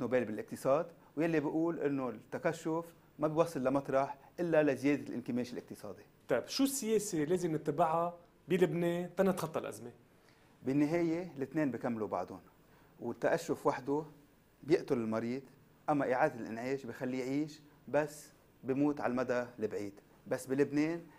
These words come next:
Speaker 1: المشكلة أعمق من هيك، المشكلة لازم يكون عندك تغيير جذري، يعني لازم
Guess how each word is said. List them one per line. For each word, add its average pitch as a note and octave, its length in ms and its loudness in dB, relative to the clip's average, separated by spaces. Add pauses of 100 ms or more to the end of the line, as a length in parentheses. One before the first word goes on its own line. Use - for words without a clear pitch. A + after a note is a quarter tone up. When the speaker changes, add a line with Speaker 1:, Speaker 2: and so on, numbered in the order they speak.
(100)
Speaker 1:
المشكلة A#2+ 680 -4
أعمق C#3+ 260 4
من A#2 160 -2
هيك، C3 300 -6
المشكلة C#3+ 320 -4
لازم B2 200 -2
يكون A#2+ 180 -4
عندك B2 220 -2
تغيير A#2 540 -6 (240)
جذري، C#3+ 460 0 (380)
يعني D3 460 0 (320)
لازم C#3+ 480 2